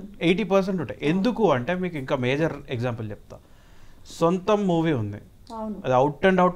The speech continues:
Speaker 1: comedy track అదంతా.
Speaker 2: కంప్లీట్గా అవును.
Speaker 1: అప్పుడు రిలీజ్ అయిన టైంలో మరి ఎందుకు జనాలు రిసీవ్ చేసుకోలేదో తెలియదు కానీ ఇప్పుడు మీరు ఏ Instagram చూసినా ఏ WhatsApp
Speaker 2: బాగా
Speaker 1: చూసినా
Speaker 2: చూస్తాం,
Speaker 1: ఆ
Speaker 2: రిపీట్,
Speaker 1: పంచ్
Speaker 2: రిపీట్.
Speaker 1: lines తోటే మాట్లాడుకుంటూ ఉంటారు.
Speaker 2: ఎస్, ఎస్, అవును.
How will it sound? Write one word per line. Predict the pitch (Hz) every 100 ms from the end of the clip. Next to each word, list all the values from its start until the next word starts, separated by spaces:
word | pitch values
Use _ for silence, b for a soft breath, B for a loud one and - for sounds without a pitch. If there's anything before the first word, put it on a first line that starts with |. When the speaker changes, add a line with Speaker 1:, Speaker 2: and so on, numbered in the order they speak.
| -
Speaker 1:
comedy | 147 151 160
track | 156 127 117
అదంతా. | 110 104 107
Speaker 2:
కంప్లీట్గా | 220 214 226 214 202
అవును. | 190 190 - - -
Speaker 1:
అప్పుడు | 147 - 233 196
రిలీజ్ | 202 220 214
అయిన | 214 208
టైంలో | 208 202 208
మరి | 208 185
ఎందుకు | 156 165 190 196 202 196 185 131 - - - - - 160
జనాలు | 123 127 151 160
రిసీవ్ | 143 151
చేసుకోలేదో | 147 143 139 135
తెలియదు | 120 120
కానీ | 117 139 139
ఇప్పుడు | 143 139 170
మీరు | 170 156 160
ఏ | 135 139
Instagram | 156 - 160 156 156 147
చూసినా | 143 151
ఏ | 135 131
WhatsApp | 147 135 135 202
Speaker 2:
బాగా | 240
Speaker 1:
చూసినా | - 320 302
Speaker 2:
చూస్తాం, | - 254 214 208
Speaker 1:
ఆ | 139
Speaker 2:
రిపీట్, | 269
Speaker 1:
పంచ్ | 151
Speaker 2:
రిపీట్. | 175 190
Speaker 1:
lines | 214 208 202 208
తోటే | 208
మాట్లాడుకుంటూ | 214 170 160 180 170 165 147
ఉంటారు. | 143 214
Speaker 2:
ఎస్, | -
ఎస్, | 196 185 185
అవును. | 185 190